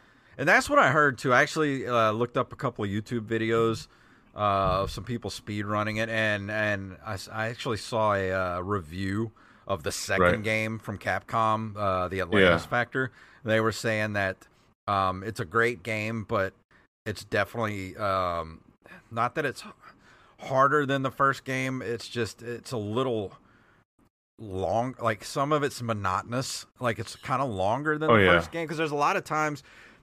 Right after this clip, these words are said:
Speaker 1: in the first, in the first game, there's some levels where you go, it's kinda like a maze where you go around, um, in, in these platforming levels, and you're putting, uh, explosives, you know, throughout,
Speaker 2: Yeah.
Speaker 1: throughout the place so you can blow up, you know, the building.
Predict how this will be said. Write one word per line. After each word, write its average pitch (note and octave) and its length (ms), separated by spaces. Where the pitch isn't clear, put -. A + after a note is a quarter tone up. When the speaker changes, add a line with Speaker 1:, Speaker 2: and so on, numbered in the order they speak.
Speaker 1:
in E3 120
the D3 80
first, F#3+ 400
in D#3 380
the C#3 80
first D#3+ 300
game, D3 220
there's C3+ 160
some A#2+ 200
levels A#2 380
where A2+ 120
you G#2+ 160
go, A#2+ 320
it's - 160
kinda F#3+ 240
like E3+ 160
a A#2+ 40
maze B2+ 720
where C3+ 120
you B2+ 140
go C#3 180
around, C3+ 640
um, A#2 360
in, A#2+ 280
in A#2 240
these A2+ 180
platforming B2 720
levels, G#2+ 420
and G#2 80
you're G2+ 120
putting, G#2 420
uh, G2 260
explosives, G#2 840
you A#2 100
know, F2 160
throughout, G#2 440
Speaker 2:
Yeah. A2 80
Speaker 1:
throughout G#2+ 280
the G#2+ 80
place G#2 340
so - 100
you G2+ 120
can G2 140
blow G2 320
up, F#2+ 220
you G#2+ 120
know, F2 120
the E2 100
building. G#2+ 520